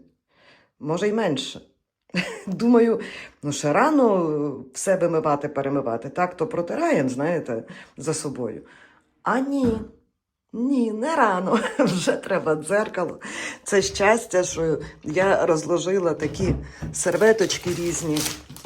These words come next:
Ось в кожній ванні, е, в-, і всюди вони в мене стоять, що якщо я бачу,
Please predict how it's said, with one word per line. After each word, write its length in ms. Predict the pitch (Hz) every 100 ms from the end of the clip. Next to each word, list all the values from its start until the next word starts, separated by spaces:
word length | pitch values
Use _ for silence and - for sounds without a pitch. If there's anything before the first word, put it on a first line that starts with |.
| -
Ось 340 | 160 156 -
в 200 | 147 156
кожній 640 | - 190 180 156 170 165 160
ванні, 560 | 196 208 208 165 156
е, 240 | 143 151 143 101 139 143 143
в-, 240 | 139 113 -
і 260 | 165 165 135
всюди 380 | - - 226 151
вони 220 | 147 147
в 60 | 139
мене 280 | 151 139 139
стоять, 540 | - 180 247 294 285 - - -
що 200 | - 185
якщо 400 | 180 180 - 196
я 160 | 175 156
бачу, 560 | 180 233 - - 123